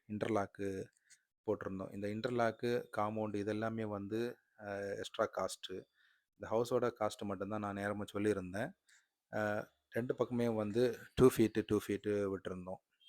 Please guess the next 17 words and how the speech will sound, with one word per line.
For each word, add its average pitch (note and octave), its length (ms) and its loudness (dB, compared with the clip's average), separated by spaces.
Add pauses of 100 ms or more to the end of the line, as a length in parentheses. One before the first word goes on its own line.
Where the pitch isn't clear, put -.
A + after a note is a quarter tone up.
ஓகேவா? F#2+ 220 -2
இந்த G2+ 160 -2
பக்கமும் G#2 380 -6
டூ G2+ 160 -6
ஃபீட்டு, G#2 180 -4
அந்த G2+ 180 -2
பக்கமும் G2 360 -8
டூ G2+ 200 -4
ஃபீட்டு F#2+ 300 -6
கொடுத்துருந்தோம். F#2 520 -8 (920)
இது A2 260 0
கிச்சனோட G#2+ 540 2
பேக் G2 340 2
சைடு. F#2 340 -2 (800)
நம்ம A#2 320 4
இந்த A2+ 300 4
டோட்டல் B2+ 300 6